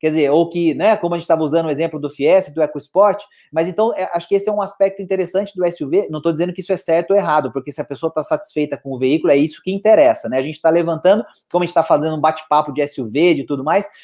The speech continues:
é, o que que o mercado, como que o mercado enxerga. E aí eu, você falou que a, o Cayenne salvou a Porsche. E é muito isso, né? Quer dizer, as pessoas não tavam comprando necessariamente Porsche novecentos e onze, né? Não é todo mundo que,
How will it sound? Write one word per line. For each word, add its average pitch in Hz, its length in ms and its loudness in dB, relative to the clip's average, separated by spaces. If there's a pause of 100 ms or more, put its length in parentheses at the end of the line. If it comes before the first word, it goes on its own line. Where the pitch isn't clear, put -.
(120)
é, 143 140 0
o 165 100 2
que 196 140 -2
que 202 80 0
o 208 60 2
mercado, 196 520 2
como 202 220 2
que 214 80 -6
o 202 40 -2
mercado 196 360 0
enxerga. 160 320 2
E 165 40 6
aí 175 100 8
eu, 220 260 4
você 180 240 -2
falou 180 260 2
que 185 120 2
a, 165 120 4
o 165 120 -2
Cayenne 175 400 0
salvou 180 420 2
a 196 60 2
Porsche. 143 400 2 (340)
E 233 120 0
é 254 80 4
muito 220 280 0
isso, 233 360 -4
né? 175 120 -2
Quer 190 120 0
dizer, 151 260 2
as 147 140 2
pessoas 208 340 0
não 294 100 -4
tavam 240 280 2
comprando 180 440 0
necessariamente 165 760 -2
Porsche 170 240 2
novecentos 180 380 -4
e 226 80 0
onze, 165 400 0
né? 185 240 0
Não 156 100 -4
é 190 80 2
todo 190 240 0
mundo 165 300 -2
que, 147 240 -4